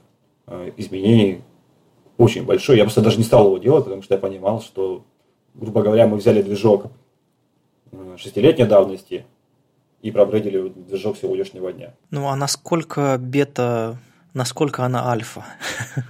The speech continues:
Speaker 2: Э, насколько ей вообще можно пользоваться? То есть, если сейчас и, э,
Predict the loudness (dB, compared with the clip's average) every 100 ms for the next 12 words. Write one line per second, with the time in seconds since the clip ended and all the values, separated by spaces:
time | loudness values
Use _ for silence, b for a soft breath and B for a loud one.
0 | -10 B B B B B -8 -6 -6 -2
1 | -2 0 0 -2 -4 -4 -6 -2 -2 -2
2 | -6 -8 -12 -10 -10 -10 -10 -8 -8 -6
3 | -4 -2 -2 -6 -8 -12 -10 -10 -10 -12
4 | -14 -14 -14 -14 -16